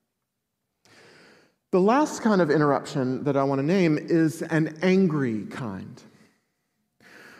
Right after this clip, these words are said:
where the preacher is saying something perhaps challenging or offensive, and someone speaks up,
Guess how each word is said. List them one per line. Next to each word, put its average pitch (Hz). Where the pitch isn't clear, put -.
where 185
the 180
preacher 254
is 175
saying 208
something 185
perhaps 160
challenging 185
or 151
offensive, 170
and 151
someone 185
speaks -
up, 262